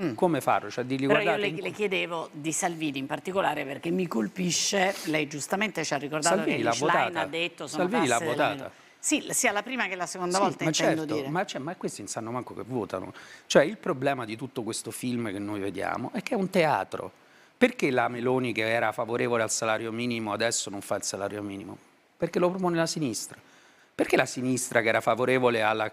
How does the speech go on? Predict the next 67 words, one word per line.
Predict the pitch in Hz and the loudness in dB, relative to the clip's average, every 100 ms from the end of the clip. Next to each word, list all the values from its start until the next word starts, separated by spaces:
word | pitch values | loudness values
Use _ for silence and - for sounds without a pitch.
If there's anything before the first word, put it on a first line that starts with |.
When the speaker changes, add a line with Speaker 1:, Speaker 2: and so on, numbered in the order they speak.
| - | -8
Speaker 2:
cessazione | - 123 113 120 - 131 | -4 0 0 0 -2 -4
della | 117 110 | -2 -2
maggior | 110 107 113 | -4 -6 -6
tutela, | 131 127 120 | -2 2 2
adesso | 104 110 107 | 2 -2 -4
è | |
contro? | - 98 92 - | -6 -6 -6 -8
Perché | 120 143 170 | -8 -2 2
la | |
vuole | 175 180 | 4 4
imputare | 175 - 175 165 | 0 -2 0 2
alla | 160 | 2
destra. | 160 117 - - - - - - _ | 2 0 -2 -8 -16 -20 -20 -20 _
È | - | 0
solo | - 196 175 | 2 0 -2
teatro. | 180 165 104 - | 0 0 0 0
E | 165 | 2
noi | 240 | 2
possiamo | 185 - 220 | 0 -2 -2
continuare | 214 220 233 233 220 196 | -2 -6 -2 0 2 2
così | 233 | 2
Speaker 1:
Vediamo | 262 311 320 | 4 4 4
Speaker 2:
per | 226 | 2
Speaker 1:
se | 226 | 2
Speaker 2:
trenta | 294 247 | 2 2
anni. | 233 | 2
Speaker 1:
restiamo, | 233 277 277 269 254 247 226 | 2 0 0 0 0 0 -2
se | - | -4
Speaker 2:
Possiamo | 269 262 240 | 0 2 2
Speaker 1:
restiamo | |
dalle | 240 240 | 0 0
Speaker 2:
continuare, | 226 240 247 240 | 2 2 2 0
Speaker 1:
parti | 233 | -2
del, | 233 226 | 0 0
Speaker 2:
scusi, | 233 | 0
Speaker 1:
del | 214 214 | 0 0
Speaker 2:
finisco | 220 277 | 0 0
Speaker 1:
teatro. | 226 220 | 2 0
Speaker 2:
solo | 254 | 0
questo. | 247 233 | -2 -4
Possiamo | - 262 311 | -8 -6 -6
continuare | 294 254 - 262 160 | -6 -10 -4 0 0
per | 147 | -2
tra | - 131 | -2 -2
altri | 139 139 | -2 -4
trenta | 117 117 - 104 | -4 -6 -4 -6
anni. | 85 90 - - - _ _ | -6 -12 -16 -20 -20 _ _
Dobbiamo | - 277 285 | 0 2 4
solo | 226 233 | 2 2
sapere | 208 190 180 | 2 2 4
che | 156 | 4
da | 156 | 2
trenta | 156 170 170 | 0 -2 0
anni | 190 165 | 0 0
a | |
questa | - 143 143 | -4 -2 0
parte | 135 120 - | 2 0 -2
questo | 117 - | -8 -2
modo | 135 135 | 0 0
di | 123 | 0
fare | 139 139 | -2 -2
politica | 196 196 127 | -2 -2 -2
ha | |
fatto | 135 156 160 | 0 -2 0
perdere | 180 165 165 | -2 0 -2
l'Italia | 170 190 180 156 | 0 0 0 0
su | - | -4